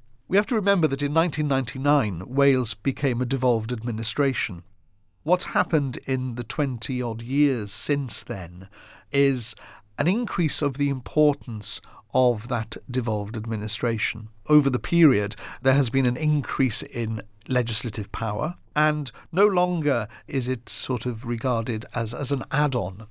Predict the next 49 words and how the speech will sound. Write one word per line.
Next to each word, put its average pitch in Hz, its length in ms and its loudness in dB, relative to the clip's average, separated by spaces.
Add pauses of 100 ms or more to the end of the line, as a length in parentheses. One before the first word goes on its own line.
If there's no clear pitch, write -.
(120)
And 131 100 0
in 127 60 -2
fact, 147 220 -2
the 151 60 -2
Church 202 340 2
in 127 80 -2
Wales 107 220 -4
has 120 120 -2
never 160 280 4
really 131 360 2
been 98 220 -6
seen 107 300 0
as 107 140 -2
an 104 120 -6
add-on 113 380 -2
to - 120 -10
the 110 80 -6
Church - 280 -4
in 107 80 -6
England. 123 480 -6 (500)
To - 80 -4
be 131 100 2
honest, 151 340 0
the 127 80 -4
way 139 200 2
that 117 200 -4
the 120 60 -6
Church 123 360 -4
now 113 120 -2
deals 120 600 0 (400)
with 131 400 2 (280)
the 117 120 -4
civic - 460 0
authorities 107 520 -4
in 104 120 -6
Wales 104 340 -6
is 113 120 -4
just - 260 0
as 123 140 2
important 117 500 -4
as 113 140 -4
we 120 120 -2
do 113 160 -4
here 113 240 -2
in 110 80 -2
England 113 300 -4
with 113 120 -6
Westminster. - 720 -6 (520)
And 160 480 -2